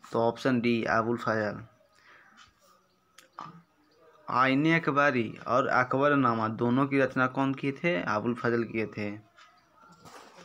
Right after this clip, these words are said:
कुतुब मीनार का निर्माण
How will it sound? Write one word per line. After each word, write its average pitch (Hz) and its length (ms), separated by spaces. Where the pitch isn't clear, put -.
कुतुब 151 340
मीनार 156 360
का 151 120
निर्माण 139 380